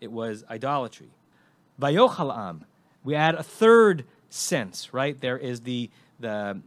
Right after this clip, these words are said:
the sense that satisfies a sexual urge. There's a sense that satisfies the idolatrous urge, and they ate,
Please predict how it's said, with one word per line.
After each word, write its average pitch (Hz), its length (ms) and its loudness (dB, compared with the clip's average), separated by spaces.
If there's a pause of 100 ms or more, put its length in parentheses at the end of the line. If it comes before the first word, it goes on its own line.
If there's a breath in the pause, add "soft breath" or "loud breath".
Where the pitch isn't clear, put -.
(120)
the 104 120 -16
sense 156 340 -6
that 123 220 -6 (160)
satisfies 135 640 -6
a 104 40 -10
sexual 160 460 -6
urge. 139 400 -6 (260 soft breath)
There's 120 160 -8
a 110 60 -12
sense 147 320 -4
that 120 140 -14
satisfies 127 840 -6 (220 soft breath)
the 113 320 -8
idolatrous 151 580 -2
urge, 156 380 -4 (260 soft breath)
and 170 200 -4
they 180 200 -2
ate, - 380 -6